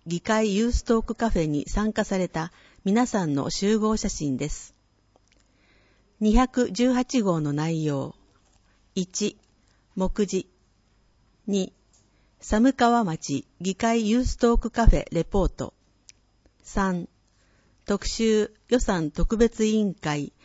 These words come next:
令和八年度予算を徹底審査。四、各委員総括質疑。五、討論、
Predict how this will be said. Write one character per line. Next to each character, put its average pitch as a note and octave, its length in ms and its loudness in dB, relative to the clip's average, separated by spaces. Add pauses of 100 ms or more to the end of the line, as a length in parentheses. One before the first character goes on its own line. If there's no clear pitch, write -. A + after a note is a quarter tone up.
(220)
令 A3 220 4
和 E3+ 140 0
八 E3 300 -2
年 G#3+ 280 2
度 D3 300 -2
予 A#3 120 0
算 E3+ 300 -2
を D#3 100 -2
徹 - 200 -8 (120)
底 G3+ 280 0
審 F#3 260 -2
査。 - 240 -8 (1160)
四、 G3+ 440 -2 (560)
各 A#3+ 360 0
委 F3+ 320 0
員 - 120 -6
総 B3 260 2
括 G#3+ 340 -4
質 - 260 -8
疑。 - 220 -12 (1120)
五、 F#3+ 320 -2 (600)
討 A3 300 2
論、 C3+ 320 -6